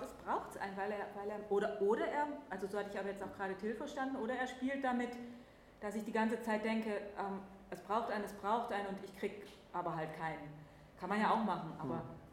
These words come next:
Speaker 1: aber ich, ich finde ganz klar, und das könnten wir auch, glaub ich, noch an mehr Stellen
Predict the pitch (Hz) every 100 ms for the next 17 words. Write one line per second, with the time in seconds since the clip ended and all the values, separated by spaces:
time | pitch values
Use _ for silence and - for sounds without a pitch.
0 | - - - 160 - - - - 220 -
1 | 262 247 - 190 202 - - 180 180 220
2 | 196 185 170 - - 185 185 180 156 170
3 | 180 175 175 170 - 170 170 175 226 -
4 | 214 208 202